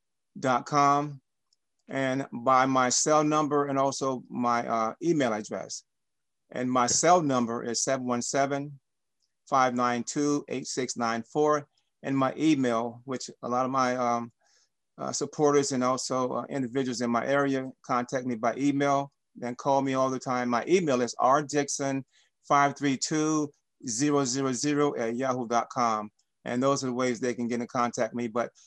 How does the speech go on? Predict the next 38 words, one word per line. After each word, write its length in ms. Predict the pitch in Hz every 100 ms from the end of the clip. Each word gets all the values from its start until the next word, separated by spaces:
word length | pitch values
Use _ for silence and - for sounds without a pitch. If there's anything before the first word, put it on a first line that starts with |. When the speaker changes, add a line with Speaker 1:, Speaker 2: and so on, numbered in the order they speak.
| _ _ _ -
Speaker 1:
as 160 | 135
far 180 | - 170
as 80 | 147
every 240 | 160 165
Thursday, 560 | 156 170 175 151 147 131
I 80 | 123
have, 220 | 139 139
do 100 | 147
have 160 | 143 135
a 80 | -
podcast 580 | 147 143 135 135 127 123
that 100 | 123
I 60 | 117
have, 320 | 127 123 123 -
you 40 |
know, 300 | 123 123 120
dealing 240 | 120 127 120
with 180 | 120 -
the, 280 | 123 123 120
uh, 220 | 117 113 - _ _ _ -
prison 320 | 170 170 160
family 320 | 139 151 143
ministry 440 | 139 143 131 - 135
and 80 |
also 300 | 135 135 135 120
things 260 | 139 123
in 80 | 123
my 160 | 120 117
community. 640 | 117 147 175 139 120 117 _ _ _ -
Uh, 480 | 120 117 113 113 113
they 160 | 131
can, 200 | 135 120 123 117
uh, 80 |
reach 260 | 117 123 -
out 140 | 120
on 120 | 117 113
Facebook 380 | 135 131 - 131
Live. 380 | 123 113 110